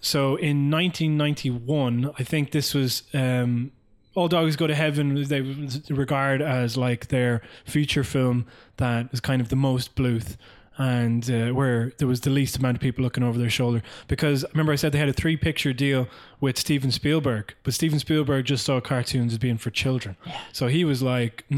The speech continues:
Speaker 2: So
Speaker 1: we
Speaker 2: you're
Speaker 1: need to make
Speaker 2: wrong,
Speaker 1: this
Speaker 2: Spielberg.
Speaker 1: child-friendly."
Speaker 2: Yeah.
Speaker 1: Um, so American Tail and, uh, Land Before Time were a lot more sanitized than Bluth would have liked.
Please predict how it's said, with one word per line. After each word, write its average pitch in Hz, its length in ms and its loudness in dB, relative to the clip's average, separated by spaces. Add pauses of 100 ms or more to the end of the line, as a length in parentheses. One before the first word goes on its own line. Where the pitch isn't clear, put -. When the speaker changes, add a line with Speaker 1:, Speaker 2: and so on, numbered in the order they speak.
Speaker 2:
So - 60 2
Speaker 1:
we - 60 4
Speaker 2:
you're 131 80 4
Speaker 1:
need 123 40 2
to 120 60 4
make 120 100 4
Speaker 2:
wrong, 156 80 2
Speaker 1:
this 135 100 2
Speaker 2:
Spielberg. 127 380 2
Speaker 1:
child-friendly." 123 500 2 (100)
Speaker 2:
Yeah. 123 260 0 (180)
Speaker 1:
Um, 127 640 2 (760)
so 135 600 2
American 151 440 2
Tail 151 600 2 (280)
and, 127 580 2 (100)
uh, 127 200 2
Land 135 200 2
Before 131 200 0
Time 131 240 0
were 123 60 2
a 127 40 2
lot 135 120 0
more 135 160 2
sanitized 127 880 0 (300)
than 120 460 2 (200)
Bluth 156 260 2
would 143 120 2
have 123 120 0
liked. 139 640 0